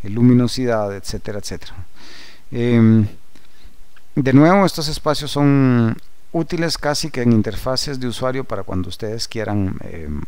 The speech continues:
indicar algún color, o sea, pero por, más por algo artístico, digamos, que yo quiero un color verdoso oscuro saturado, o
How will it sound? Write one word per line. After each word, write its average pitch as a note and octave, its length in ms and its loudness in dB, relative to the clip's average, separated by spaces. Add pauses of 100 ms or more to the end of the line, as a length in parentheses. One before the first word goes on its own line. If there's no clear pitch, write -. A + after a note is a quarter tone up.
(540)
indicar A#2 500 0
algún B2 260 2
color, C3 460 2 (420)
o - 40 -10
sea, A2 100 -6
pero - 180 -8
por, - 220 -6 (640)
más A#2 180 0
por C3 180 -2
algo C3 280 0
artístico, A#2+ 560 -2
digamos, A#2 360 2
que A2+ 80 -6
yo G#2+ 120 -6
quiero C3+ 140 4
un C3 40 4
color A#2+ 320 -4
verdoso A#2 520 -4
oscuro A2 760 -4 (160)
saturado, A2 560 -2
o F#2+ 280 -4